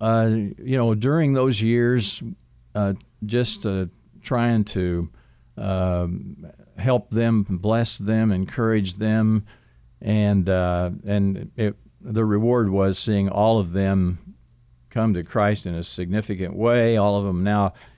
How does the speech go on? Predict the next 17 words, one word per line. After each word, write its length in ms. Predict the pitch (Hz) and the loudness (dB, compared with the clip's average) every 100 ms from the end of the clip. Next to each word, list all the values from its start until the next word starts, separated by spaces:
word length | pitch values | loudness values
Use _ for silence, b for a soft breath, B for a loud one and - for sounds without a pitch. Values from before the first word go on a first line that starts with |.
| b b _ | b b _
have, 340 | 98 95 92 90 | -4 -2 -2 -2
uh, 160 | 87 98 | -2 -2
active 300 | 120 - 110 | -2 0 0
in 80 | |
their 140 | 98 92 | 0 0
churches, 500 | - 120 - 110 104 | 0 -2 0 -2 0
have 180 | 98 85 | -2 -2
small 300 | 117 107 107 | -2 0 0
groups 320 | 104 101 - | 0 -2 -4
that 140 | 85 | -6
they 160 | 95 90 | -4 -2
lead 400 | 98 104 107 98 | 0 0 0 0
in 140 | 92 | -2
their 180 | 80 85 | -4 -4
homes, 840 | 110 135 123 120 117 117 110 - - - | 0 0 2 2 2 2 0 -6 -10 -8
and, 440 | 92 95 92 90 | -4 -2 -2 -2
uh, 280 | 92 87 | -2 -4